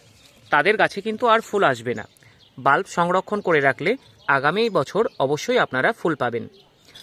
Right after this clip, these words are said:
তো আমার এই গাছগুলোর সমস্তগুলোতেই কিন্তু স্টিক বেরিয়েছিল, স্টিকগুলো শুকিয়ে গেছিলো ফুলগুলো, তাই আমি কেটে দিয়েছি। এখন এই গাছগুলোকে একদম গোড়া থেকে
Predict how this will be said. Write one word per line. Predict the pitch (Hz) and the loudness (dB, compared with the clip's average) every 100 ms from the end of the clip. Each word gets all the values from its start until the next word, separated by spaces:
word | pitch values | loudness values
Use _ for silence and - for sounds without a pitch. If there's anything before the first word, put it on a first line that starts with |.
| - - | -20 -6
তো | 160 156 - | -2 0 0
আমার | 151 175 220 | -2 0 0
এই | 220 | 2
গাছগুলোর | 185 180 202 175 214 - - | 0 0 0 0 0 -6 -20
সমস্তগুলোতেই | - 156 180 - 226 202 214 226 202 - - 226 | -8 -6 -6 -4 -2 0 2 2 2 -4 -4 -4
কিন্তু | 226 220 233 | -2 -4 -6
স্টিক | - 185 180 | -6 -6 -2
বেরিয়েছিল, | 156 143 147 - 196 302 - - - _ _ _ _ - | -2 0 -2 -4 -4 -4 -8 -20 -20 _ _ _ _ -20
স্টিকগুলো | - 196 165 196 202 | -6 -6 -2 0 0
শুকিয়ে | - 156 202 214 | -4 -4 0 2
গেছিলো | 208 226 240 | 0 -2 -4
ফুলগুলো, | - 190 190 285 | -2 -4 -2 -2
তাই | 226 185 | 2 2
আমি | 180 | 2
কেটে | 180 175 135 | -2 -2 -2
দিয়েছি। | 123 117 - - _ _ _ _ _ - | -6 -8 -10 -20 _ _ _ _ _ -6
এখন | 143 233 262 - - | -6 -4 -6 -8 -4
এই | 185 | -2
গাছগুলোকে | 208 143 - 139 139 - 262 - - - _ _ - - | 0 -2 -2 -4 -4 -4 -6 -10 -20 -20 _ _ -12 -6
একদম | 160 175 254 269 _ _ - | -4 0 0 0 _ _ -20
গোড়া | 127 147 143 202 | 0 2 4 2
থেকে | - 147 | -2 -6